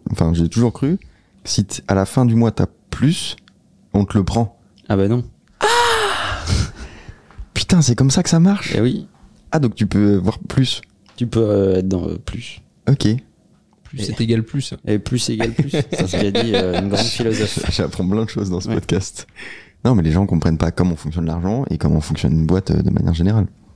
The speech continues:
Speaker 1: Une boîte, c'est encore plus flou pour les gens, hein.
Speaker 2: Bah, bien sûr.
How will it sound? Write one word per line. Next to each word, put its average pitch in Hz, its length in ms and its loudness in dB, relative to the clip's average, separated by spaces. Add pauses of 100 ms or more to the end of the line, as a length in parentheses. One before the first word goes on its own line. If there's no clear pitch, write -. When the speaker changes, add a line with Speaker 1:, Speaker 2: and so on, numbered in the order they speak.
(260)
Speaker 1:
Une - 80 2
boîte, 208 180 0
c'est - 80 -8
encore 82 260 -6
plus 113 160 -6
flou 120 180 0
pour 98 140 0
les 90 80 2
gens, 85 200 2
hein. 110 80 -6 (180)
Speaker 2:
Bah, 95 180 -2
bien 87 140 -4
sûr. 151 220 -6